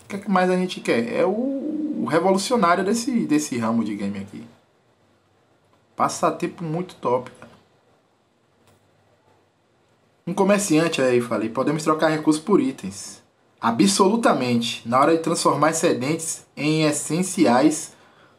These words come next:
mais feno, por favor. <laughs> Ai, ai, camarada. Rei,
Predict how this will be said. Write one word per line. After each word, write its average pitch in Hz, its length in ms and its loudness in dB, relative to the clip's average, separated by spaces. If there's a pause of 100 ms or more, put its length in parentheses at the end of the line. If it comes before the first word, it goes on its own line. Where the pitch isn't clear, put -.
mais 139 300 0
feno, 147 320 0
por 160 160 2
favor. 110 500 2 (220)
<laughs> - 560 -12 (1500)
Ai, 101 520 -10
ai, 101 100 -14 (140)
camarada. 98 560 -12
Rei, 135 500 4